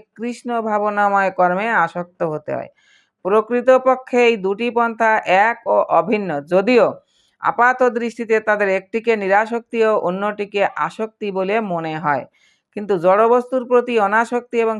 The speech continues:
শ্রীকৃষ্ণের প্রতি আসক্তি একই তত্ত্ব। এই কথা যিনি বুঝতে পেরেছেন, তিনি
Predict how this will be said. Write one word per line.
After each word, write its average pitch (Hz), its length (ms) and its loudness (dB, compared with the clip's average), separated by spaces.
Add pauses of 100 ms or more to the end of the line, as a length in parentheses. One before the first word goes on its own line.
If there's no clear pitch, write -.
শ্রীকৃষ্ণের 226 680 -6
প্রতি 220 200 -4 (180)
আসক্তি 214 440 -4 (460)
একই 180 420 2
তত্ত্ব। 131 300 -2 (600)
এই 214 240 -2
কথা 247 180 0 (100)
যিনি 233 160 -2 (120)
বুঝতে 185 320 -2
পেরেছেন, 240 320 2 (100)
তিনি 185 140 -6